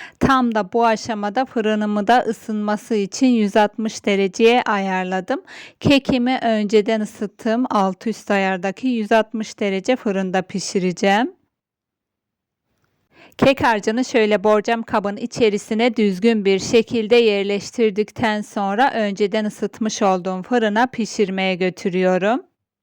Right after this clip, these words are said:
Kekimizin pişme süresi yüz altmış derecede otuz dakika. Her fırına göre pişme süresi değişiklik gösterebilir. Lütfen sizler de kontrollü bir şekilde pişirin.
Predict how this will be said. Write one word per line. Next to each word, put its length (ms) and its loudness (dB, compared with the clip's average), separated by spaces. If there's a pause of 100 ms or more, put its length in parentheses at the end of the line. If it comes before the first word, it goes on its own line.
(1600)
Kekimizin 960 2
pişme 440 -2
süresi 520 0
yüz 300 0
altmış 520 -2
derecede 680 0
otuz 500 -2
dakika. 600 0
Her 320 0
fırına 380 -6
göre 260 -2
pişme 460 -4
süresi 500 0
değişiklik 640 0
gösterebilir. 880 0
Lütfen 360 -2
sizler 500 -2
de 100 0
kontrollü 760 0
bir 160 0
şekilde 640 0
pişirin. 720 -4